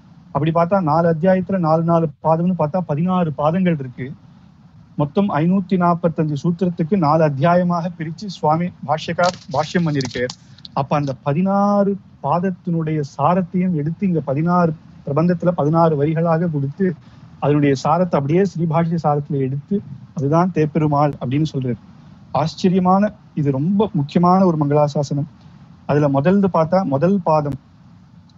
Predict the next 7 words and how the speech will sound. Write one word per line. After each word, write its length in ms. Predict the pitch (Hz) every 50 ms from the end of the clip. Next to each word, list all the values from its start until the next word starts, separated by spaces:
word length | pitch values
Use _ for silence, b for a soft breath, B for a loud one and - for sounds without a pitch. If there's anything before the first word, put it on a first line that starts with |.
| - -
"சித்த 380 | - 196 180 - - - 170
சித்தென 540 | 165 - 180 160 - - - 165 165 170 170
விரித்துரைத்தன 840 | 151 139 151 180 196 - - - 180 180 180 170 170 - - 170 165
அனைத்தும் 540 | 160 139 - 160 190 202 175 - - 180 170
அமைத்து 800 | 156 160 185 208 196 165 - - - - - - - - 180
முறை 320 | 175 175 165 175 180 190 - - B B B B B B B B B B - - - - - -
அனைத்திரையும் 720 | 151 160 180 190 175 - - 175 170 175 175 180 175 180